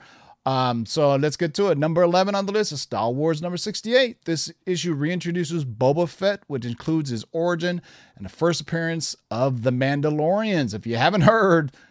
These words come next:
the Mandalorian is pretty darn hot. It sold eleven copies, had a seven-day trend of two hundred and fifty-seven percent. Had a high sale. Good Lord. Fourteen hundred dollars for a C D C nine point eight.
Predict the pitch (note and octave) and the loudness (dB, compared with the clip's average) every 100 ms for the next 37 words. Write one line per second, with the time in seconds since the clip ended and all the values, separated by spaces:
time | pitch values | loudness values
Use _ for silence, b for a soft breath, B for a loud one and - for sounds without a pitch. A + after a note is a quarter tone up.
0 | b - G2 - D3 C#3+ D3+ B2+ C#3 D#3+ | b -12 -10 -4 0 0 0 0 2 2
1 | E3 D#3+ E3 E3 C#3 A2+ - D3+ D3+ - | 4 4 4 0 -4 -10 -4 -4 -4 -6
2 | E3+ D#3 D3+ D3+ D#3 D3+ C#3 C3+ G#2+ G#2+ | -4 0 0 0 0 0 2 2 0 -6
3 | - C#3+ B2 A2+ B2 D3+ D3 D#3 C#3+ C#3 | -6 -2 -2 0 0 -2 2 2 2 0
4 | B2 G#2+ - C#3+ D3 E3 - D3 B2+ G2 | -2 -4 -4 -4 -2 -4 -4 -4 -4 -4
5 | - E3 D3+ D#3+ E3+ D3 G2+ - - F3+ | -4 -2 -2 -4 -6 -8 -10 -8 -4 -4
6 | - F3 - D#3+ D3+ C3+ G#2 - E3 D#3+ | -6 -8 -2 -2 -2 -6 -6 -2 -2 -4
7 | b b b b b G#2+ - - F#3 B3 | b b b b b -10 -6 0 4 6
8 | - - G#3+ A#3+ B3+ D3 G#2 A3+ A#3+ G3 | 4 0 0 4 4 4 0 2 4 4
9 | A#2 A2 E3+ A3 A#3+ A#3 G3 _ _ - | 2 2 4 6 6 4 -4 _ _ -4
10 | F3 G#3 G#3 G#3+ F#3+ G3 F#3 E3+ D#3 C#3 | 2 2 2 -2 0 0 4 6 6 2
11 | - B2+ - F3 D#3+ D3+ E3 D#3+ D3 b | -2 -4 -4 -4 -4 -4 -2 -4 -4 b
12 | b b b A2 A#2 C3+ D#3 D#3+ D#3 D#3 | b b b -2 2 4 4 2 -2 -6
13 | - _ - - C#3 D3 D3 B2 _ _ | -10 _ -16 -2 0 0 -2 -6 _ _
14 | _ - C3+ D3+ B2 | _ -12 -8 -6 -8